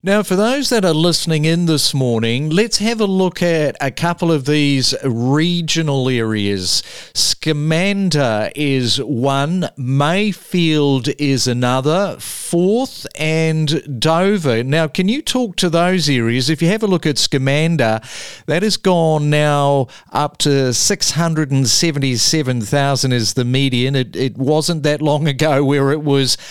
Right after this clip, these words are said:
half of that. And similarly in Mayfield, you could have bought a property there for around one hundred and eighty-five thousand, but today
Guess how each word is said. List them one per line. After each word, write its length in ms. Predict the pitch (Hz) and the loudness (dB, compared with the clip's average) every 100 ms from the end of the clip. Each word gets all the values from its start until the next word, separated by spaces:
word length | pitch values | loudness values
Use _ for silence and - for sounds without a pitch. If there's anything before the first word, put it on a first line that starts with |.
| - - | -16 -6
half 560 | 147 180 185 190 180 | 0 0 0 -2 -2
of 280 | 165 123 98 | -2 -2 -2
that. 360 | 127 131 202 170 - - - - | -2 0 -2 -8 -18 -18 -18 -6
And 600 | 139 156 160 160 170 151 | -2 0 0 0 0 2
similarly 580 | - 214 240 202 160 135 | 2 0 0 2 2 2
in 180 | 135 | 2
Mayfield, 1040 | 139 151 214 233 - 135 120 117 156 208 - - - - | 0 0 -2 -4 -6 -2 0 2 0 -2 -6 -14 -18 -4
you 280 | 147 156 | 0 0
could 400 | 143 - 196 214 | -2 0 2 4
have 360 | 190 165 139 120 | 2 0 -2 -4
bought 480 | 160 160 156 151 - | 0 2 2 0 -2
a 240 | 110 147 | 0 0
property 460 | 131 160 143 143 139 | 0 0 0 0 0
there 240 | 143 143 | 2 0
for 300 | 131 147 139 | 0 0 2
around 440 | 127 143 147 139 123 | 2 2 2 0 0
one 260 | 135 143 | 0 0
hundred 340 | 127 147 131 123 | 0 -2 -2 -2
and 80 | |
eighty-five 640 | 127 123 117 110 135 127 113 | 0 0 -2 -2 0 0 -2
thousand, 760 | 139 131 131 127 160 180 196 - - - - - | 0 0 0 0 -2 -2 -2 -4 -6 -20 -20 -8
but 360 | 123 156 156 | -2 0 0
today 760 | 135 151 160 160 156 175 233 | -2 0 2 2 2 0 -2